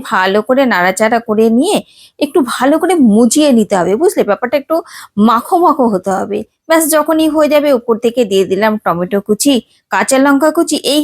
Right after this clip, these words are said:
জায়গায় কিন্তু আমি কাঁচা লঙ্কা চিড়ে দেইনি, কুচি কুচি কাঁচা লঙ্কা দিলাম। আর তার, আর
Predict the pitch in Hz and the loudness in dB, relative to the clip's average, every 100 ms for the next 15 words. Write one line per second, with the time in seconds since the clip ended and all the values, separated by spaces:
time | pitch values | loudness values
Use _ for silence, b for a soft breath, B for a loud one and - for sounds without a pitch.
0 | 320 330 330 330 339 349 294 311 269 233 | 2 0 0 -2 -2 0 0 0 -2 -2
1 | 277 302 302 311 294 220 190 185 196 _ | 0 -2 -2 0 2 2 0 -2 -6 _
2 | _ - 339 339 320 294 302 _ - 196 | _ -4 0 0 0 -2 -2 _ -4 -2
3 | 190 175 175 170 185 190 - B B - | -2 -2 -4 -6 -4 -6 -8 B B -2
4 | 254 240 214 185 180 - 180 | -2 -2 -2 -2 -4 -4 -4